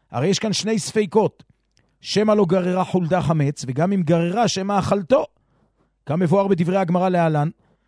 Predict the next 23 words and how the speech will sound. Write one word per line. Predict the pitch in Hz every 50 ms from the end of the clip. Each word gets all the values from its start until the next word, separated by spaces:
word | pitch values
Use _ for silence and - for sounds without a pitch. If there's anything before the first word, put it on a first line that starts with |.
| _ _ -
וספק | 117 - - - 202 - -
ספיקה | - - - 226 247 247 - 202 175 170
מותר | 190 190 175 156 - 208 196 196
אפילו | - - 214 214 196
באיסור | 202 180 156 - 208 208 165
תורה, | - 202 190 220 247 233
וכל | 190 - 190 190
שכן | - 180 - 202 196
בחיוב | 185 165 156 185 202 190
בדיקה | 147 151 175 180 - 233 220
שאינו | - - 180 175 180 185
אלא | 190 190
מדרבנן. | 190 190 180 185 175 165 165 156 151 147 160 - - _ _ _ _ _ _ _ _ _ _ _ _ - - - _ _ -
יש | 131 143 - -
להקל | 185 180 - - 233 240 220
בו | 175 180
גם | 156 185 196 202
בספק | 196 - - 202 - - 214 - -
אחד, | 208 143 220 247 254 170 113 - _ _ _ _ _ _ _
שכן | - - 123 - 165 151
ספק | - - - 190 190 170
דרבנן | 190 196 185 165 156 156 151 147 156
לכולה. | 170 170 - - 285 285 262 208